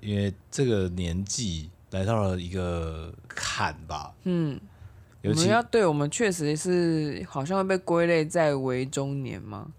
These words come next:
Speaker 1: 对。
Speaker 2: 我们帮这个族群取一个名字好不好？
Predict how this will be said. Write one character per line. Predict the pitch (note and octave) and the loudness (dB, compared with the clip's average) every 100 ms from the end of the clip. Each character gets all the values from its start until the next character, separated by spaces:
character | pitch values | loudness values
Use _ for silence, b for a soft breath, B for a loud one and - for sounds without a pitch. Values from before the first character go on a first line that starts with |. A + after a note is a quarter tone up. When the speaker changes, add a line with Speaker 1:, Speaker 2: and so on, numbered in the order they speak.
| - | -6
Speaker 1:
对。 | - F#2+ - | 0 0 0
Speaker 2:
我 | - | -2
们 | E3+ | 0
帮 | C4+ F4 | 0 2
这 | |
个 | F4 G#3+ G#3 - | 4 4 0 -4
族 | F#3 A#3+ | 0 0
群 | A#3+ A3 | 0 0
取 | - D#3 | 0 0
一 | C#3+ | 0
个 | F3 | 2
名 | E3+ D3+ F#3+ | 2 0 0
字 | F#3 | 0
好 | A2+ | -2
不 | G2 | -2
好？ | F#2 - | -4 -6